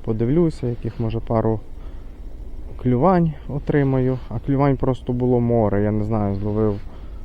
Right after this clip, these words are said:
та близько сотні окунів за ту риболовлю. Це, ну, просто були моменти, що, ну, на падінні просто окунь клював і все. Дуже,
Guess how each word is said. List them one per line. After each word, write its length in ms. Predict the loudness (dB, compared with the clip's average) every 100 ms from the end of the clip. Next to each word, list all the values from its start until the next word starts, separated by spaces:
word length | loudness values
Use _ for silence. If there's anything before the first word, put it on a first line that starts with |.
| -6
та 100 | -2
близько 320 | 2 2 2
сотні 320 | 4 2 4
окунів 500 | 0 2 2 2 2 -2 -8 -8 -8 -6
за 80 | -6
ту 160 | -2
риболовлю. 600 | -2 0 0 0 0 -2 -4 -8 -8 -8 -8 -8 -10 -10 -10 -6
Це, 440 | 0 2 4 0 -2 -8 -8 -6
ну, 260 | -2 0 -2 -6 -10 -10 -8 -4
просто 320 | -2 0 0
були 240 | 2 4
моменти, 580 | 4 4 4 2 2 0
що, 800 | 0 0 2 2 0 0 0 -2 -2 -2 -2 -4 -4 -4 -4 -2
ну, 180 | 0 0 0 0
на 120 | 0
падінні 460 | 2 2 4 4 2 0 -4 -2 -2 -2 0
просто 340 | 0 2 0
окунь 260 | 0 0 -2
клював 480 | -2 0 2 0
і 40 | -2
все. 260 | -4 -4 -4 -6 -6 -8 -8 -6 -6 -6 -6 -8 -8 -8 -8 -10 -8 -4
Дуже, 460 | 0 2 2 -2